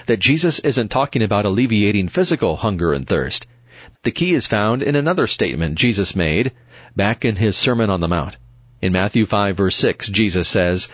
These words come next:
"Blessed are those who hunger and thirst for righteousness, for they shall be satisfied." When Jesus says those who come to him will never hunger and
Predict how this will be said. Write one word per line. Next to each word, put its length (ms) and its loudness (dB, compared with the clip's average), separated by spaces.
"Blessed 360 0
are 120 2
those 360 2
who 160 2
hunger 360 2
and 160 -2
thirst 300 2
for 160 2
righteousness, 800 0
for 140 0
they 160 2
shall 160 0
be 100 2
satisfied." 800 -2
When 160 2
Jesus 380 2
says 260 0
those 320 2
who 140 0
come 320 -2
to 80 0
him 320 0
will 160 0
never 260 2
hunger 360 0
and 180 -8